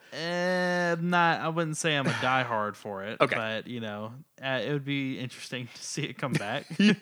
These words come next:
Speaker 2: I'm cur-, I got, I gotta watch it, Steven. I, I,
Speaker 1: Yeah.
Speaker 2: I just, curiosity factor.
Speaker 1: Mm-hmm.
Speaker 2: Um, also, fr-, uh, concerning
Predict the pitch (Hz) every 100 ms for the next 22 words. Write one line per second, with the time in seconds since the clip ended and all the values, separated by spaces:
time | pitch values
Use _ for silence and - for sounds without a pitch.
0 | 208 - 233 226 - - - 202 185 139
1 | - 117 110 98 98 101 95 104 98 95
2 | 107 110 113 110 101 95 - 143 135 -
3 | - 147 110 98 - 85 71 - - -
4 | 143 165 170 190 196 - - 131 131 123
5 | 107 101 101 _ _ _ _ _ _ -
6 | 143 196 - 135 117 113 151 - - 123
7 | 104 98 95 - - 107 110 95